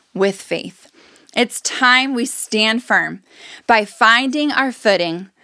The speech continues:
remembering our freedom, fixing our eyes on the Father, and facing fear with faith. We have an opportunity in this season to learn to respect others' opinions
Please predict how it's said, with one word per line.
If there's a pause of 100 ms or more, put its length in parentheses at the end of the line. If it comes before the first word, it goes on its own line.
(340)
remembering
our
freedom, (240)
fixing
our
eyes
on
the
Father, (320)
and
facing
fear
with
faith. (460)
We
have
an
opportunity
in
this
season
to
learn
to
respect
others'
opinions